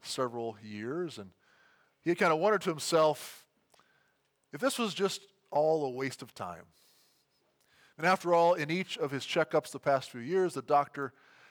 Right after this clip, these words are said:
never had any concerns about his health. So was it even worth taking the time out of his workday to go in for this annual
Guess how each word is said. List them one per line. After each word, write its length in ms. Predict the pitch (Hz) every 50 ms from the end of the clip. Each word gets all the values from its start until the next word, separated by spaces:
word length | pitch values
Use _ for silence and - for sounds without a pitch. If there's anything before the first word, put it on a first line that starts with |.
| _ _ -
never 380 | 151 160 196 202 202 202 196 170
had 220 | 156 139 139 160
any 200 | 180 185 196 190
concerns 840 | 175 185 170 160 - - 156 147 143 147 143 143 143 139 - - - _ _ - _ _ _ -
about 480 | 117 120 117 131 139 139 143 143 127
his 240 | 123 113 101 - -
health. 540 | 151 170 175 175 170 165 - - - - - _ _ _ _ _ _ _ _ _ _ _ _ _ _ _ _ _ _ _ _ _
So 220 | - - - 190 190
was 260 | 226 247 254 240 220
it 80 | 233 220
even 300 | 202 180 170 165 156 156
worth 360 | 160 170 160 135 - - -
taking 280 | - 160 143 - 147
the 60 | 127 120
time 440 | - 131 123 117 113 110 110 107 - _ _ _ _ _ - -
out 120 | 123 127
of 120 | 127 120
his 120 | 117 123 113
workday 680 | 117 135 151 147 - - - 101 92 92 98 113 127 120 _ _ _ _ _ _ _ _ _ _ _ _ _ _ _ _ _ _ -
to 100 | 131 117
go 240 | 127 131 127 131
in 160 | 131 131 131 127
for 120 | - 127
this 180 | 123 113 - -
annual 640 | 120 117 120 117 117 110 107 107 107 107 107 -